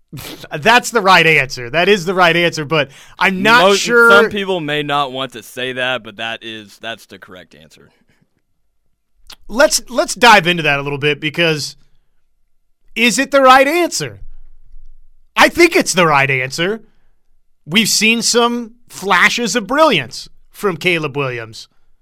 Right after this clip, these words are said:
Speaker 1: There's been some nice moments for Jackson Dart, though, last season at U S C. And if he picks O U, you've got another guy that,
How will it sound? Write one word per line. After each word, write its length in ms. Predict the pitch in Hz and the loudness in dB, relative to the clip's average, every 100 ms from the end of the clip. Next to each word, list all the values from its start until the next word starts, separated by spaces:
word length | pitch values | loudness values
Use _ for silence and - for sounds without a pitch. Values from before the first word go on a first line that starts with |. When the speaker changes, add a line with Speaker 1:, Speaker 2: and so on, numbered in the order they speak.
| _ _ _ _ _ _ _ _ - _ _ _ - - - | _ _ _ _ _ _ _ _ -20 _ _ _ -20 -20 -20
Speaker 1:
There's 340 | 156 214 262 | 0 2 2
been 180 | - 311 | -2 -4
some 160 | - 302 | -2 2
nice 220 | 269 247 | 2 4
moments 300 | 247 277 - | 2 2 0
for 80 | 202 | 0
Jackson 440 | 151 233 - 190 | 4 4 2 -2
Dart, 260 | 160 214 180 | 2 2 2
though, 140 | 180 | 0
last 260 | 165 165 160 | 4 2 0
season 280 | 190 180 175 | -6 -4 -4
at 60 | 151 | -4
U 180 | 185 | 0
S 160 | 170 147 | 0 0
C. 400 | - 208 143 139 - - _ - - - | -2 -2 -2 -6 -14 -20 _ -20 -20 -2
And 500 | 180 180 180 180 175 | 2 4 4 4 2
if 120 | 175 | -4
he 80 | 190 | -4
picks 320 | 269 - 285 | -4 -2 0
O 140 | 170 | 0
U, 420 | 147 147 156 175 - _ _ _ _ | 2 0 -2 -4 -10 _ _ _ _
you've 260 | 156 175 143 | -6 -4 2
got 280 | 185 196 185 | 4 4 2
another 400 | 175 170 185 185 | 2 4 4 4
guy 300 | 165 170 180 | 6 6 4
that, 340 | 170 170 170 | 4 2 0